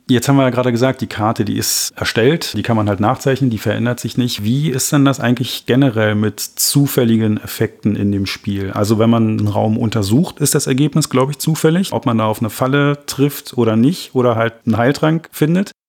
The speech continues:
Ich weiß nicht, ob das purer Zufall ist oder ob's da noch irgendwelche Einflussfaktoren gibt. Ich glaube auch, ob ein Monster in einem Raum auftaucht oder nicht, ist Zufall.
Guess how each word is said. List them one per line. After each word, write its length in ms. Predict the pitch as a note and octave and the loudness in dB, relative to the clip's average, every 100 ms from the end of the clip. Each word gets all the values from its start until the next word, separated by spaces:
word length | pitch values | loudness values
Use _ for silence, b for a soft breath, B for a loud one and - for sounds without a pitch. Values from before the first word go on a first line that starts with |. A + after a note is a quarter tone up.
| - | -8
Ich 80 | - | -2
weiß 160 | B2+ | 2
nicht, 140 | D3+ C#3 | 2 0
ob 140 | C3 | 0
das 180 | B2+ - | -2 -2
purer 480 | - D#3+ F#3+ G#3 G#3 | -4 2 4 4 2
Zufall 400 | G3+ F#3+ G#3 F3 | 0 0 0 0
ist 220 | G#3 - | -4 -2
oder 200 | B2+ B2 | 0 0
ob's 200 | B2 - | -2 -2
da 100 | B2+ | -2
noch 160 | B2 | -2
irgendwelche 420 | - C3+ B2+ A#2+ A#2 | -2 -2 -2 -2 0
Einflussfaktoren 880 | C3 D#3+ E3+ - E3 - D#3+ E3+ | 0 0 0 0 -2 0 -2 0
gibt. 300 | E3+ G3 - - _ _ _ - | 0 -2 -4 -20 _ _ _ -2
Ich 200 | C3 - | -2 0
glaube 540 | A#2 A#2 A#2+ D#3 D#3+ | 2 4 4 2 2
auch, 200 | B2+ C3 | 2 0
ob 180 | C3+ - | -2 0
ein 60 | |
Monster 380 | B2+ B2 D#3+ - | 2 2 0 -2
in 80 | D#3 | 0
einem 100 | C#3+ | 0
Raum 280 | C3+ C#3 C#3+ | 0 -2 -2
auftaucht 500 | A#2+ D3 D3+ D3 - | -4 -4 -2 -4 -2
oder 140 | C#3 | -2
nicht, 420 | C#3 D#3 - - | 0 -2 -4 -4
ist 400 | D3+ D3+ - - | -2 -2 -4 -6
Zufall. 680 | - D3 E3 - D#3 E3 F2+ | -2 0 0 0 -2 -2 -4